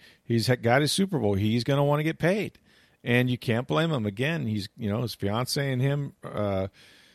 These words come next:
wanna be able to put down roots, be somewhere for a long time, get, again, generational wealth. But for Godwin, I think, you know, going from two point one three million, which is what he made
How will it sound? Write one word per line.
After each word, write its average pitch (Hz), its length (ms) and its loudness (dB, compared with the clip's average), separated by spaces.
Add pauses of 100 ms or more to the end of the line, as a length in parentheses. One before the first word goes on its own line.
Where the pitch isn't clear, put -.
(160)
wanna 113 380 2
be 117 160 2
able 127 100 4
to 123 60 0
put 135 180 0
down 127 240 2
roots, 131 300 4
be 117 160 -2
somewhere 127 420 0
for - 80 -8
a 131 60 2
long 127 200 0
time, 131 360 0
get, 110 180 -2
again, 117 340 -2
generational 120 580 0
wealth. 127 220 2
But - 220 -2
for 139 80 0
Godwin, 127 800 0 (640)
I 131 140 -2
think, 165 340 0 (180)
you 147 120 0
know, 123 120 4
going 151 460 2
from 127 460 0
two 165 180 2
point 143 380 -4
one 127 340 2
three 131 340 0
million, 113 480 0
which 107 200 -4
is 101 120 -6
what 117 140 2
he 110 80 2
made 110 460 0